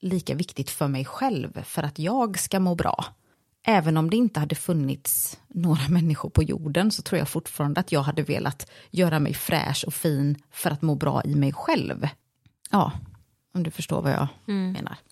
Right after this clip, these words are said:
Speaker 2: Nej, men alltså, jag, eh, kommer verkligen ihåg den känslan också från när jag var gravid, att det var ett sånt, eh, jag minns att det var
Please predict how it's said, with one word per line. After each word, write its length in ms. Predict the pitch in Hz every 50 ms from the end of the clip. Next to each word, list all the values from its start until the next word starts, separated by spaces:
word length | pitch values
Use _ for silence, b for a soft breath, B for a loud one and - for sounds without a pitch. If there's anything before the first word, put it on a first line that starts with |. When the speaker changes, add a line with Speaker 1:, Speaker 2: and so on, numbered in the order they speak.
| _ - - -
Speaker 2:
Nej, 180 | 196 190 190 185
men 380 | 180 175 175 170 170 170 170 -
alltså, 580 | - 190 165 - 180 170 170 165 160 160 156 - -
jag, 680 | 180 170 180 180 170 160 160 156 156 165 165 165 - -
eh, 300 | 180 180 185 185 185 185
kommer 280 | - - 226 226 226
verkligen 320 | 220 220 214 - 170 160 160
ihåg 320 | 165 170 165 156 147 147
den 160 | 160 156 147
känslan 360 | - 175 165 151 - 147 143 -
också 400 | 185 - _ - - - 208 220
från 180 | - 247 240 233
när 80 | 233
jag 140 | 214 170 151
var 100 | 147 156
gravid, 440 | 151 - 151 - - - 95 - -
att 120 | 156 -
det 200 | - 170 165 160
var 420 | 170 165 156 151 147 143 143 143 143 B B B B B B B B B B B B B B B B B B
ett 140 | - 170 -
sånt, 600 | - - 180 160 151 147 147 - _ _ _ -
eh, 680 | 147 143 143 147 151 156 151 143 135 127 123 120 120 - 120 117 - B B B
jag 120 | - 214 240
minns 200 | 269 262 220 -
att 80 | 202 185
det 80 | 196
var 640 | 180 175 170 175 190 185 180 170 160 160 160 156